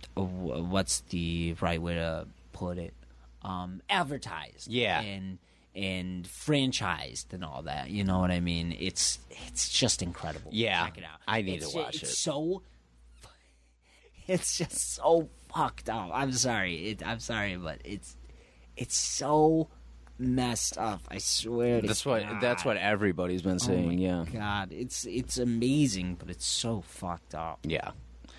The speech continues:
Speaker 2: And so some of the best things are like that.
Speaker 1: Yeah,
Speaker 2: They really are.
Speaker 1: seriously, yeah.
Speaker 2: Um, okay, next, um, another two episodes that go together, but we have, um, The Desert and The Serpent's Pass.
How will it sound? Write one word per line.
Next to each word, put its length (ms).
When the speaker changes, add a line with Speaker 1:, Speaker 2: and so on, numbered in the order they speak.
Speaker 2:
And 220
so 240
some 200
of 60
the 80
best 260
things 180
are 120
like 260
that. 160
Speaker 1:
Yeah, 340
Speaker 2:
They 160
really 260
are. 80
Speaker 1:
seriously, 280
yeah. 180
Speaker 2:
Um, 180
okay, 440
next, 560
um, 540
another 340
two 200
episodes 400
that 120
go 160
together, 360
but 160
we 180
have, 320
um, 300
The 80
Desert 500
and 80
The 80
Serpent's 420
Pass. 460